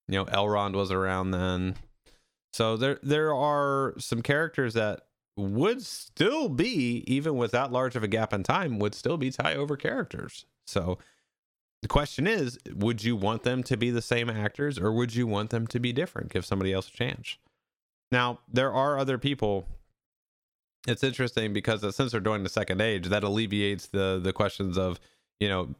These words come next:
Viggo Mortensen not wanting anything to do with it, Andy Serkis not wanting anything to do with it. So that doesn't matter at this point. Um, but if you think about it, there's a, there's a very, very crucial thing that happens in the Second Age.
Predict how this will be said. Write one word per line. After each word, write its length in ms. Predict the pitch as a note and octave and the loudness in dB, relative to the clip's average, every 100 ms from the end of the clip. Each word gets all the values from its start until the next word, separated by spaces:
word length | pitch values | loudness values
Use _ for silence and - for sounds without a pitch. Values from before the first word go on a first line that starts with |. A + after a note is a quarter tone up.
| _ | _
Viggo 300 | - A#2 G#2 | 0 2 2
Mortensen 640 | F#2+ A2 F#2 F#2 F#2+ F2 F2 | 2 0 0 -2 -2 -2 -4
not 300 | G2 G2+ G2 | 0 0 2
wanting 260 | G2+ F#2+ F#2+ | 0 0 2
anything 380 | G2 F#2+ F#2+ F#2 | 0 0 0 -2
to 80 | |
do 140 | F2 G2+ | 0 0
with 160 | F2 F2 | 0 -4
it, 140 | F#2+ | -4
Andy 300 | - A2 G#2 | -2 -2 0
Serkis 500 | F#2+ - G2+ G2 F2+ - | -2 -2 0 -2 -2 0
not 180 | F#2 | 0
wanting 240 | G2 G2 G2 | 0 0 0
anything 380 | G2 G2 F2+ F#2 | 0 0 0 0
to 60 | |
do 160 | F2+ G#2 | 2 2
with 120 | F#2 | 0
it. 260 | F2+ E2+ - | -2 -6 -4
So 300 | F#2+ F2+ F2 - _ _ _ _ _ _ _ | -2 -2 -4 -14 _ _ _ _ _ _ _
that 260 | G#2+ G#2+ F2 | 0 0 0
doesn't 320 | G2+ F2+ C#2+ | -2 -2 -2
matter 460 | F#2 F#2 E2+ E2+ - _ - | 0 0 0 -6 -10 _ -4
at 160 | F2+ | -2
this 180 | F#2+ F#2+ | -2 -4
point. 360 | - - E2 - _ _ _ _ _ _ _ _ | -4 -4 -4 -8 _ _ _ _ _ _ _ _
Um, 800 | G2+ G2 F#2+ F#2+ F#2 F#2 F2+ F2+ - - _ _ _ _ - | -2 0 2 2 0 0 0 -2 -6 -18 _ _ _ _ -4
but 180 | F#3+ E3 | -2 -2
if 120 | C#3 | -2
you 60 | C#3 | 0
think 200 | F#3+ F3 | 0 0
about 260 | C#3 G#2 | 0 0
it, 180 | F#2+ - _ _ _ _ _ _ | 0 -6 _ _ _ _ _ _
there's 200 | C3 D3 | 0 0
a, 80 | C#3+ | 0
there's 300 | - C3 A#2+ | 0 0 0
a 100 | A2 | 0
very, 600 | G#2 G#2+ A2+ C3 D3 E3 | 0 0 0 2 2 0
very 420 | D3+ B2+ A#2+ B2+ | 0 0 2 0
crucial 580 | C#3 - D3 C#3+ - E3 | -2 0 2 2 2 0
thing 320 | D#3 A#2+ A#2 | 0 0 0
that 160 | C3 C3 | -2 -2
happens 540 | - D3 E3+ A#2+ A#2+ | 0 0 2 0 0
in 100 | A2+ | 0
the 100 | A#2 | -2
Second 360 | A#2 G2+ G#2+ B2 | 0 0 0 0
Age. 380 | G3 C3 F#2 | 0 0 -2